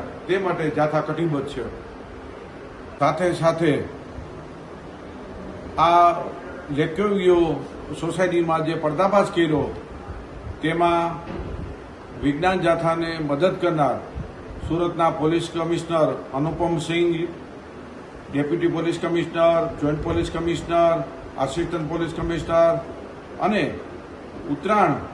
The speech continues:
પોલીસ સ્ટેશનના પીઆઈ અને એક અને બે અને સમગ્ર સ્ટાફ, મહિલા કોન્સ્ટેબલ સહિતે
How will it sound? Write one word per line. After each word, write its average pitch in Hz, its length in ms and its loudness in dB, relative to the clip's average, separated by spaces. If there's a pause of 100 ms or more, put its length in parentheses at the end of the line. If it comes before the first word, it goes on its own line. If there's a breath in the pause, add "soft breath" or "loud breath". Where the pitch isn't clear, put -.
(460)
પોલીસ 190 260 2
સ્ટેશનના 165 640 4
પીઆઈ 170 540 6
અને 156 480 -2
એક 170 480 -2
અને 160 180 -2
બે 165 400 4 (420)
અને 156 220 -2
સમગ્ર 180 460 2
સ્ટાફ, 175 420 8
મહિલા 156 280 4
કોન્સ્ટેબલ 165 560 0
સહિતે 156 600 2